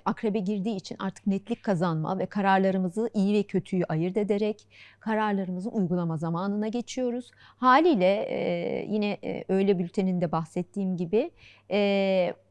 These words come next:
Pazartesi günü, e, gün genelinde Satürn'ün Ay'la karesi var, e, ve, e, Ay da Yay'da olacak. Haliyle burada yine kısıtlanmış bir takım gizli kalan, baskı içerisinde olan bir takım duygularla karşı karşıya kalabiliriz. Aslında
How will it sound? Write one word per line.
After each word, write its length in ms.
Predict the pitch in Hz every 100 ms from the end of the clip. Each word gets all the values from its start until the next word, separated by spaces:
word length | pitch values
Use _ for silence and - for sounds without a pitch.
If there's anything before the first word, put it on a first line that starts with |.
| - - - _ _ _ _
Pazartesi 760 | - 196 240 539 - 415 208 165
günü, 460 | 190 180 160 165 -
e, 60 | -
gün 320 | - 165 247 508 480
genelinde 460 | 262 165 165 160
Satürn'ün 640 | 190 - 370 - 285 214 233
Ay'la 320 | 202 226 202
karesi 460 | 190 185 165 - 175
var, 320 | 165 160 - - - - -
e, 100 | 208 208 202 202 185
ve, 300 | 214 233 233 -
e, 220 | - - - 55 -
Ay 220 | 214 262
da 40 | 254
Yay'da 420 | 208 185 180 247
olacak. 520 | 240 165 - - -
Haliyle 500 | 262 330 466 208 185
burada 300 | 269 214 202
yine 220 | 208 208
kısıtlanmış 680 | - - 233 254 247 240 -
bir 60 |
takım 340 | 240 - 233 196
gizli 260 | 196 190
kalan, 460 | 226 247 233 226 202
baskı 300 | 160 - 247
içerisinde 520 | 233 254 233 - 226
olan 420 | 220 202 220 226
bir 60 | 233
takım 340 | 269 262 226
duygularla 500 | 196 202 196 202 220
karşı 340 | 196 185 170 -
karşıya 420 | 180 165 180 175
kalabiliriz. 540 | 175 165 156 156 - -
Aslında 340 | 269 - 403